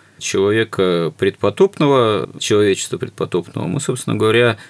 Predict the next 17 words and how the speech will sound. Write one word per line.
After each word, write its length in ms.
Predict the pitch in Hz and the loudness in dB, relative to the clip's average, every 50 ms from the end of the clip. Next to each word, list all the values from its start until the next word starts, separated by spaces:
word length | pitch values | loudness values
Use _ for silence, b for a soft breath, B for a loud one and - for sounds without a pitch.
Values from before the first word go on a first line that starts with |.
| B B _ - | B B _ -12
и 380 | - 107 101 101 98 95 90 85 | -8 -4 0 2 2 2 2 2
на 180 | 90 95 98 | 0 0 0
основе 840 | 98 - - - 107 104 104 98 90 90 87 87 82 80 - - 82 - - - - _ _ - | 0 -2 -2 -2 0 0 0 2 2 2 0 0 -2 -4 -6 -8 -10 -14 -16 -18 -20 _ _ -12
библейского 680 | - 90 90 85 87 98 98 95 92 - - - 87 80 | -6 -6 -4 -2 0 2 2 2 2 0 -2 -2 -4 -2
повествования 960 | - 90 87 87 - - - 87 82 90 101 117 143 156 151 131 113 95 76 73 | -2 -2 -2 -2 -2 -2 -2 -2 0 2 2 2 2 2 2 2 2 2 0 0
и 80 | 82 | -2
толкования 640 | 78 - 82 82 - - 87 95 98 95 92 87 82 | -2 -2 -4 -4 -2 -2 0 0 0 0 0 -2 -2
святых 480 | - - - 85 - - - - - 80 | -4 -4 -4 -4 -4 -4 -6 -4 -4 -6
отцов, 480 | 78 - - - 170 180 - - - - _ _ _ _ | -4 -2 2 2 2 2 0 -4 -10 -20 _ _ _ _
толкований, 680 | - 107 104 98 - - 104 104 107 107 101 98 98 95 | -2 0 0 0 2 0 0 2 2 2 2 2 0 0
имеющих 460 | 98 95 90 90 87 - 92 - - | 0 0 0 -2 -2 -4 -8 -8 -6
место 460 | - 95 92 85 - - 80 76 78 | -4 -4 -2 -4 -4 -4 -4 -2 -2
и 80 | 73 76 | -2 -4
вплоть 300 | - - - 87 82 78 | -6 -6 -6 -4 -4 -4
до 100 | 85 85 | -4 -6
наших 320 | 82 80 - - - 87 | -6 -6 -6 -8 -6 -2
дней, 300 | 110 147 180 185 185 B | 0 0 0 0 0 B